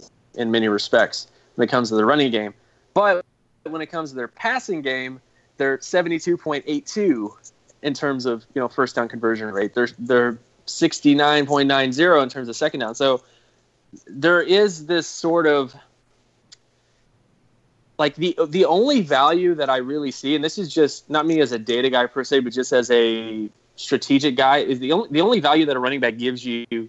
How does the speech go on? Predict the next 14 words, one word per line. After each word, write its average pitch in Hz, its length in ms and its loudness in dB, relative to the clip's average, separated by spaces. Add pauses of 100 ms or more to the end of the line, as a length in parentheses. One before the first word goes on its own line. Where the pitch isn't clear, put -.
(140)
that 127 160 -2
can 127 100 -4
run 131 200 0
the 143 80 -2
football 123 460 2
and 131 240 -6
can 127 140 -10
catch - 380 -6 (360)
out 127 60 2
of 120 60 2
the 117 60 -4
backfield, 120 600 -2 (240)
like 139 200 -2
a, 135 400 2